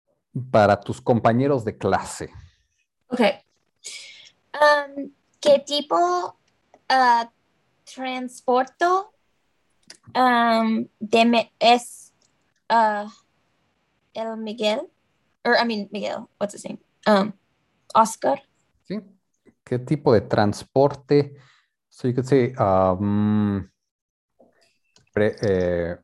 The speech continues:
Speaker 1: o
Speaker 2: Like, what type of transportation does he choose?
Speaker 1: Sí. Or, or
Speaker 2: Mm.
Speaker 1: we say, what, maybe use necesito. What does he need?
Speaker 2: Okay.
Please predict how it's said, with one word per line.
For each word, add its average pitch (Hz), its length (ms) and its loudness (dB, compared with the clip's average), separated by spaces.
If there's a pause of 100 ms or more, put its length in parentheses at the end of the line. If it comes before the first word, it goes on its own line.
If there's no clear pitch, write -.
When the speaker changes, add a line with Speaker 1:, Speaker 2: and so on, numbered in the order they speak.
Speaker 1:
o 92 280 -8
Speaker 2:
Like, 240 160 -4
what 269 240 0 (300)
type 262 420 -4
of 247 260 -2
transportation 240 640 -2
does 220 160 -6
he 208 140 -6
choose? - 840 -2 (500)
Speaker 1:
Sí. 247 160 -4 (380)
Or, 185 400 4 (100)
or 170 180 2
Speaker 2:
Mm. 180 40 0
Speaker 1:
we 190 120 0
say, 180 120 -4
what, 180 160 0 (180)
maybe 160 240 0
use 175 180 0
necesito. 123 720 -4
What 110 140 -2
does 113 120 0
he - 160 -8
need? 87 480 -4 (880)
Speaker 2:
Okay. 233 600 2